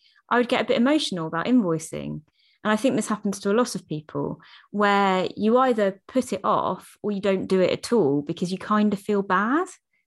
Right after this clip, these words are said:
about doing it. And I hope, I think I've moved past that a little bit now, and I now feel a lot better than I did at the beginning about charging for my services. But, you know, I think we all know that feeling where you're like, "Oh, I just don't want to chase up that person."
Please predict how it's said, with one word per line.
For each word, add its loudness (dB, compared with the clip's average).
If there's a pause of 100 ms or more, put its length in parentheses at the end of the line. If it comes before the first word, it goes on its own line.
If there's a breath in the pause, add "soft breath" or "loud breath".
(100)
about 0
doing 4
it. 0 (560 soft breath)
And 2
I 2
hope, 0
I -2
think -4
I've -2
moved 2
past -8
that 0
a 2
little 0
bit 0
now, -4
and -4
I -2
now 2
feel -4
a 0
lot -2
better -6
than -4
I 0
did -2
at -14
the -18
beginning -2
about 0
charging -2 (380 loud breath)
for -2
my 0
services. -6 (640 loud breath)
But, 0
you 4
know, 4
I 0
think 0
we 6
all 6
know 4
that -2
feeling -2
where -4
you're -6
like, -8
"Oh, 0 (320 loud breath)
I -8
just -4
don't 0
want 0
to 0
chase -4
up -4
that -10
person." 0